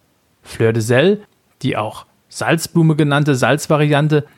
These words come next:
wird in reiner Handarbeit gewonnen und ist eine der teuersten Salzsorten der Welt. Ein Kilo des Salzes kostet über vierzig Euro.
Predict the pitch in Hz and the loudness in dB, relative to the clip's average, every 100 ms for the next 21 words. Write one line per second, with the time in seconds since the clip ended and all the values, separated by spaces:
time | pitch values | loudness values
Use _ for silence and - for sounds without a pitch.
0 | - 170 - 135 107 107 160 196 156 165 | -2 -2 0 0 0 0 0 2 2 2
1 | 156 147 147 - 139 135 170 143 117 - | 0 0 -2 -2 -2 0 2 0 -2 -2
2 | 147 131 - 135 127 120 110 - - 196 | 0 0 0 0 2 0 -2 -6 -4 -2
3 | 175 165 135 113 123 - 107 - 123 113 | -2 -2 0 -2 -2 0 -2 0 0 0
4 | 107 104 110 - _ _ _ _ _ - | -2 -6 -12 -20 _ _ _ _ _ -6
5 | 147 214 202 - 180 165 - 127 143 143 | 0 0 0 0 2 2 0 2 2 0
6 | 143 - - - 117 - 185 185 190 170 | -4 -2 -2 0 -4 -2 0 0 -2 -2
7 | - 135 - 139 - - 123 110 107 | -2 -2 -2 -6 -4 0 0 0 -6